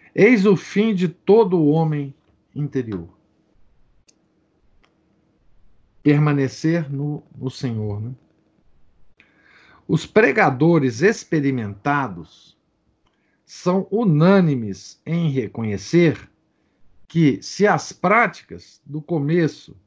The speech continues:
sobre a morte, o juízo, o inferno, são indispensáveis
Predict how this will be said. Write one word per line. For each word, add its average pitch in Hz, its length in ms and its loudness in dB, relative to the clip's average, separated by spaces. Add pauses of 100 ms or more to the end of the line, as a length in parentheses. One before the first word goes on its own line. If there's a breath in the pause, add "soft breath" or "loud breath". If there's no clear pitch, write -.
(400)
sobre 147 400 -4
a 190 80 0
morte, 143 640 -4 (480)
o 127 100 -8
juízo, 135 800 -2 (800)
o 120 120 -8
inferno, 131 800 -2 (1700)
são 175 560 2
indispensáveis 160 1400 -6